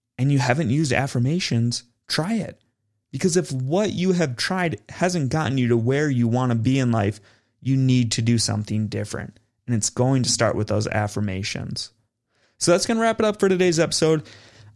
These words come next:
I really hope you guys did enjoy. If you did and found it beneficial, again, please be sure to share it with your friends and family. Also, don't forget to subscribe to the podcast, leave a rating and a review down below.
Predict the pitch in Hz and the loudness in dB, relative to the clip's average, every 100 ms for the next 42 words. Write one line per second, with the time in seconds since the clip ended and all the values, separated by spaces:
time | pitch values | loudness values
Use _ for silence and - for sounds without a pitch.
0 | - 156 214 220 202 185 180 135 156 135 | -2 2 4 4 4 4 4 4 2 4
1 | 127 131 131 - - 117 123 117 139 151 | 2 2 0 -2 -6 -4 -2 2 2 2
2 | 135 135 131 120 120 120 123 - 123 120 | 0 0 2 2 0 0 -2 0 0 2
3 | 117 117 120 - - 151 170 175 165 147 | 2 2 0 -4 -6 -4 0 0 0 -4
4 | 139 131 127 - 127 123 117 - 123 120 | -2 0 0 2 2 2 -2 -2 0 2
5 | 120 120 117 - - 120 123 110 110 110 | 4 4 2 -2 -2 2 2 2 0 0
6 | 110 107 - 113 107 107 120 113 113 113 | 0 -2 -2 -2 -2 0 0 2 0 0
7 | 120 120 120 120 123 - _ _ 123 127 | 0 2 2 0 -2 -18 _ _ 0 0
8 | 127 127 117 113 110 170 113 113 - 117 | 2 0 2 2 0 -2 -2 -2 -2 -2
9 | 113 113 107 117 113 107 - - 117 113 | 0 -2 -2 0 0 -2 -4 -2 0 0
10 | 120 117 120 - 120 117 113 110 117 120 | 0 0 0 0 0 0 0 -4 -2 0
11 | 127 117 117 - 113 110 110 117 117 107 | 0 0 -2 0 -2 -2 -2 0 0 -2
12 | 104 110 135 139 135 | -2 0 2 2 0